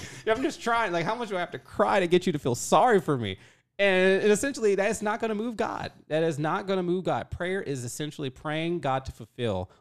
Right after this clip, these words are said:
what he has already promised. And when you approach God, remember you are speaking, who you're speaking to. And this is, like I said before, this generation wants to lower God's position and remember who he is. He's king. He's ruler of the universe. His word is law,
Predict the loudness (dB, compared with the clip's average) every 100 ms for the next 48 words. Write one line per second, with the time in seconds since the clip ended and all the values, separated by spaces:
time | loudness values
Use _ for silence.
0 | _ -6 -4 -2 -4 -6 -6 -2 0 -2
1 | -6 -14 -12 -8 -8 -8 _ _ -12 -6
2 | -6 -8 -14 -16 _ _ _ _ -4 -2
3 | -4 -2 -2 0 -2 0 -2 0 -2 -2
4 | -4 -6 -8 -8 -8 -12 -4 -2 -2 -6
5 | -8 -8 -10 -12 -8 -6 -4 -4 -2 -4
6 | -8 -6 -6 -8 _ _ -10 -4 0 2
7 | 0 0 -2 -2 -4 -2 0 0 -2 -6
8 | -6 -4 -2 -2 -4 -4 -4 -6 -8 -12
9 | _ _ _ _ -4 -2 -2 -6 -10 _
10 | _ -4 0 2 2 0 2 0 0 -2
11 | -2 -6 -4 -4 -6 -10 -8 -6 -2 0
12 | 0 0 -2 -2 -2 -4 -8 -12 -20 _
13 | -6 -4 -4 -4 -2 0 -2 -4 -2 0
14 | 0